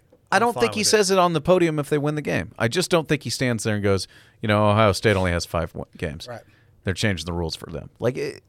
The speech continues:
Speaker 1: maybe he does, and there's maybe a way to do it tactfully, but Dan Mullen, like, he always seems just five percent off on these things. He do-, just doesn't say exactly the right thing.
Speaker 2: I'm
Speaker 1: He
Speaker 2: gonna
Speaker 1: needs
Speaker 2: say
Speaker 1: to go to,
Speaker 2: something.
Speaker 1: to Mac Brown finishing school.
Speaker 2: He, he has,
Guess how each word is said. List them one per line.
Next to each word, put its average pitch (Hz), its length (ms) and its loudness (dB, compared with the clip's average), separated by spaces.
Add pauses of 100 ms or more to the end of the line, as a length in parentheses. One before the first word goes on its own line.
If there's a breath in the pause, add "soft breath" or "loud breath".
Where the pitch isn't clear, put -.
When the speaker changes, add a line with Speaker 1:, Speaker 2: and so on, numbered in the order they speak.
(160)
Speaker 1:
maybe 190 380 4
he 170 200 -6
does, 185 500 2
and 135 380 -2
there's 127 200 -2
maybe 147 240 0
a 139 60 2
way 135 200 2
to 107 120 0
do 127 280 0
it - 160 0
tactfully, 180 580 -4 (540 soft breath)
but 127 180 2 (220)
Dan 392 240 -4
Mullen, 208 400 0
like, 135 220 0
he 180 400 -10 (100)
always 262 300 2
seems 170 300 -2
just 139 200 -4
five 131 240 2
percent 104 320 -2
off 82 340 -4 (200)
on 90 180 -6
these 87 220 -6
things. 87 280 -10
He 135 60 -8
do-, 175 180 0
just 170 280 -8
doesn't 180 220 0
say 131 300 2
exactly 101 580 -2
the 92 120 -4
right 90 220 -2
thing. 85 240 -12 (240 loud breath)
Speaker 2:
I'm 151 80 -8
Speaker 1:
He 165 60 -4
Speaker 2:
gonna 208 80 6
Speaker 1:
needs 226 180 2
Speaker 2:
say 185 80 2
Speaker 1:
to 170 40 -2
go 190 120 8
to, 156 80 6
Speaker 2:
something. 135 160 -2
Speaker 1:
to 135 80 -2
Mac 135 280 0
Brown 120 260 2
finishing 104 420 -2
school. - 260 -4
Speaker 2:
He, 175 120 -6
he 175 300 -10
has, 175 340 -4